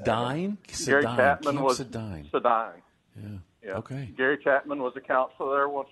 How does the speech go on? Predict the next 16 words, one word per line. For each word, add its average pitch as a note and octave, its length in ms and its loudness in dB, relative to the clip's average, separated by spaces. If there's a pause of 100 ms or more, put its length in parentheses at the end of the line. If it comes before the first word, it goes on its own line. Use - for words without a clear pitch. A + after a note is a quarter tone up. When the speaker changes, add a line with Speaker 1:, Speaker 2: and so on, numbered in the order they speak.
Speaker 1:
upon C#3+ 180 -4
a C#3 60 -10
time. C#3+ 580 -2
Tony B2+ 300 -6
Evans, C3+ 380 -6
Speaker 2:
Oh, E3+ 200 -10
wow. F2 380 -10 (220)
Speaker 1:
um, G#2+ 260 -2
was A#2 240 -8
there B2+ 260 2
when B2 160 -8
he C3 120 -8
was B2+ 200 -10
a C3 40 -20
young C3 300 -2
man. C#3 400 -8